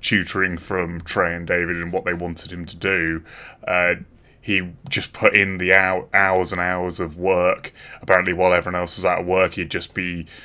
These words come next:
down in their basement playing drums for, like, hugely long sessions at, like, such an incredible pace. But all this work sort of paid off, uh, and in late nineteen eighty-seven, they put up the, like, Kingdom Come demo,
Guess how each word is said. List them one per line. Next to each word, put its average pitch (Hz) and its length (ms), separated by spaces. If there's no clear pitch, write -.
down 90 200
in 85 60
their 87 140
basement 92 440
playing 87 240
drums 87 480
for, 87 300
like, - 280
hugely 98 800
long 85 220
sessions 85 680
at, - 180
like, 82 160
such - 480
an 92 80
incredible 82 420
pace. 85 500
But 135 240
all 147 200
this 131 280
work 107 340
sort 101 220
of 90 100
paid 92 280
off, 98 260
uh, 92 280
and 92 400
in 98 440
late 104 200
nineteen 90 480
eighty-seven, 87 600
they 85 100
put 95 160
up 87 180
the, 90 60
like, 90 220
Kingdom 87 380
Come 92 300
demo, 80 480